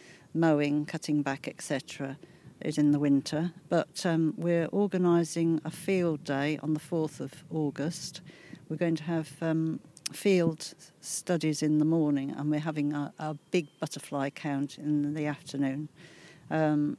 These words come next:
we also have moth trapping sessions, we have small mammal trapping sessions, and, um, I keep, uh, a notice, notices on the notice board over there to tell local residents about, um,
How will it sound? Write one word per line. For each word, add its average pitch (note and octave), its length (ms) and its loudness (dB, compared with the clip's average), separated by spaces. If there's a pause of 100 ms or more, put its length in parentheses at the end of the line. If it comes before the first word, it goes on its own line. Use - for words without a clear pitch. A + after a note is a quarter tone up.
(140)
we F3 160 2
also F3+ 300 2
have D#3+ 440 -2 (480)
moth F#3 360 2 (100)
trapping E3+ 360 0
sessions, F3+ 840 -2
we E3 180 -4
have E3 480 2
small F#3 420 4
mammal E3+ 340 6
trapping D#3 400 -4
sessions, D#3+ 580 -4 (460)
and, E3+ 420 4 (140)
um, E3+ 380 0 (160)
I E3+ 320 -2 (160)
keep, G3 440 -4
uh, E3+ 240 -2
a - 80 -2
notice, F3 840 -2
notices F3+ 520 2
on E3+ 200 4
the E3+ 80 6
notice E3 380 0
board D3+ 280 -2
over D3 260 0
there D3 220 -2
to D3+ 320 -4 (480)
tell D#3 440 -2
local D#3 340 -6
residents D3 560 -4
about, D3+ 500 -2 (540)
um, D3 360 -2